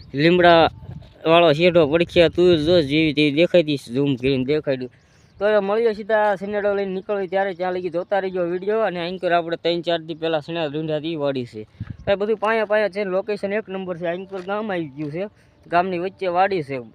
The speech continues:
બે કોઈ ગામ છે, ઓલકોરે ગામ છે, અહીં કોઈ ગામ છે, આમે ગામ છે, આમે ગામ છે અને વચ્ચે વાડી છે. એવું છે બધી કોઈ વચ્ચે વાડીઓ ઘણી છે, પણ આમ તો વચ્ચે છે, ગામની વચ્ચે. તો એ જોતા રહ્યો વીડિયો, સનેડો લઈને જાવી ત્યાં મળીએ,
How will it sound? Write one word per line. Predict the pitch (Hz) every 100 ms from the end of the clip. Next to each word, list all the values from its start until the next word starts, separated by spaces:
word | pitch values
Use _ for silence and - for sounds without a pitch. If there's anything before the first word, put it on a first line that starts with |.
| _ _ _ _ -
બે | 202 226
કોઈ | 226 196
ગામ | 190 185
છે, | 170
ઓલકોરે | 170 202 214 208
ગામ | 190 202 208
છે, | 220
અહીં | 190 208
કોઈ | 208 208
ગામ | 196 202
છે, | 202 220
આમે | 165 208 208
ગામ | 175 175 165
છે, | 120 113 _ _ _
આમે | 190 226 226
ગામ | 202 214 196
છે | 135 131 120 - - -
અને | 139
વચ્ચે | 151 208 - 208
વાડી | 180 196 175
છે. | - 110 - - - - - -
એવું | 170 202 175
છે | 147 131
બધી | 151 139
કોઈ | 127 135 135
વચ્ચે | 156 165 170
વાડીઓ | 165 175 185
ઘણી | 151 208 208
છે, | 190
પણ | 175 170
આમ | 160 143
તો | 165
વચ્ચે | 165 190 - 165
છે, | 139 123
ગામની | 131 156 147 131
વચ્ચે. | 151 - 117 107 _ _ _
તો | 202
એ | 202
જોતા | 208 233
રહ્યો | 233 220
વીડિયો, | 214 240 220
સનેડો | 202 202 208 208
લઈને | 202 190
જાવી | 175 185
ત્યાં | 185 175
મળીએ, | 180 208